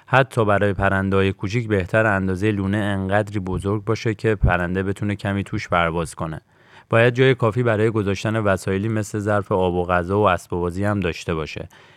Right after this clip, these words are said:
استحکام لونه هم خیلی مهمه. لونه‌های ساده معمولاً بهترن، چون توی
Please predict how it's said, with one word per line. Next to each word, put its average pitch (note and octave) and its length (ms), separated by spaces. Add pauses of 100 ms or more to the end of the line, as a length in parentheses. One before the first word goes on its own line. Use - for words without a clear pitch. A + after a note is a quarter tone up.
(140)
استحکام A#2 580
لونه A2 280
هم A#2 140
خیلی B2 300
مهمه. A#2+ 600 (340)
لونه‌های G#2+ 340
ساده A2 480 (340)
معمولاً G2+ 600
بهترن، G#2+ 520
چون G#2 220
توی G2+ 400